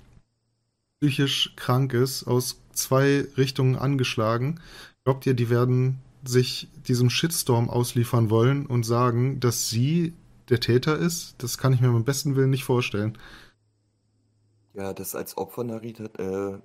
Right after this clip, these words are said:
Speaker 2: das kann man richtig gut verkaufen. Also gerade in so einer Zeitung könnte ich mir das auch sehr gut vorstellen. Das sind, äh, ja, im Leben, auch wie im Job, äh, nie glücklich gewesen, immer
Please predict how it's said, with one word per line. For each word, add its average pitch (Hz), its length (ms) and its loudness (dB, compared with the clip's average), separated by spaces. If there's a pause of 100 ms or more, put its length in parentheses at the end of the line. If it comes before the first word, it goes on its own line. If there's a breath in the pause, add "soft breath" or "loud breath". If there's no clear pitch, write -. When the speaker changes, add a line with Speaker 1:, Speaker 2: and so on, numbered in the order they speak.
Speaker 2:
das - 200 -12
kann - 200 -14
man 85 180 -10
richtig 82 400 -16
gut 90 180 -14
verkaufen. 87 480 -12
Also 90 160 -12
gerade 90 300 -8
in 92 80 -12
so 87 100 -16
einer 85 160 -10
Zeitung 98 400 -12
könnte 107 220 -14
ich - 100 -20
mir 104 80 -10
das 98 180 -14
auch 92 60 -18
sehr 98 200 -8
gut - 180 -18
vorstellen. 98 400 -12
Das 87 160 -12
sind, 87 160 -12 (480 loud breath)
äh, 92 320 -4
ja, 90 260 -6
im 85 220 -10
Leben, 92 340 -8
auch 87 180 -10
wie 92 200 -8 (200)
im 87 180 -8
Job, - 380 -8
äh, 87 140 -6
nie 90 240 -12
glücklich 92 440 -14
gewesen, 90 460 -12
immer 90 400 -8